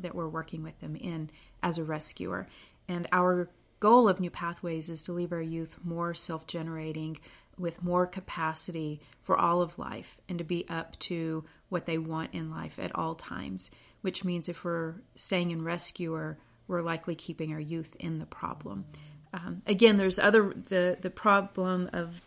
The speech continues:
or the focus of victim and persecutor also keeps us there. But I point out as rescuers, it's really easy to go there and feel really justified in that role specifically.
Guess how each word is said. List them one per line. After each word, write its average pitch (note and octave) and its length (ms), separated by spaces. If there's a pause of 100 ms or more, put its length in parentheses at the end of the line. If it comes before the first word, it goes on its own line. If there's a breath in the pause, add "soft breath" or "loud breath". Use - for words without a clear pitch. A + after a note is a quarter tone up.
(160)
or F3+ 120
the F3+ 100
focus G3 420
of F3+ 100
victim F#3 420
and F3 120
persecutor F#3 760
also F3 280
keeps - 380
us E3 180
there. E3 380 (380 loud breath)
But F3+ 100
I F3 60
point F#3 320
out E3+ 260
as E3+ 180
rescuers, E3 640
it's - 200
really E3+ 200
easy E3 240
to D#3+ 100
go D#3+ 260
there D#3+ 300
and D#3+ 180
feel E3 160
really D#3+ 240
justified F3 640
in E3 140
that - 160
role F3+ 200
specifically. - 880